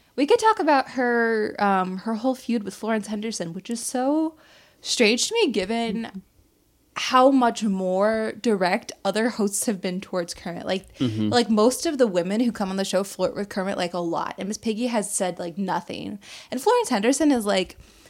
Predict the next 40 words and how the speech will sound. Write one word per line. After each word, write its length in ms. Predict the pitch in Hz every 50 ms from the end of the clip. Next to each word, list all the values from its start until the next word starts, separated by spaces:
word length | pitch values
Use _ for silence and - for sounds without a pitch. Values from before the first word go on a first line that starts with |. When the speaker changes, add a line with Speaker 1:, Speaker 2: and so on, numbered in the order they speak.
| - _ _ _ - -
Speaker 1:
kind 340 | - - - - 302 370 440 466
of 60 | 466
flirting, 380 | - - - 415 427 415 427 370
but 200 | 320 - - -
mostly 300 | 190 208 220 - 311 302
being 240 | 302 294 285 254 202
friendly 520 | - - - - 185 202 247 254 226 196
about 300 | 180 - - 135 160 160
it. 140 | 165 165 -
And 120 | - 185
she, 200 | - - 240 226 233
she's, 220 | - 285 285 262
like, 180 | 254 190 - -
petting 240 | - 170 180 180 175
his 140 | 190 -
head 140 | - 427 440 415
and 100 | 381 349
stuff 180 | - - -
like 160 | - 233 208 -
that, 200 | 214 196 196 202
as 160 | - 196 190
people 220 | - 208 190 180
do. 200 | 170 190 185 170 -
'Cause, 160 | - 180 170
like, 180 | 175 165 160 -
if 160 | - - -
you 60 | 180
were 60 | 180 185
sitting 220 | - 208 196 185
next 180 | 175 175 - -
to 80 | - 202
Kermit 260 | - - 190 - -
the 60 | 185
Frog, 320 | - - 214 185 180 175
why 100 | 175 -
wouldn't 320 | 165 165 202 220 214 190 -
you 60 | -
pet 160 | - - 165
his 100 | 170 165
head? 300 | - 180 170 170 175 190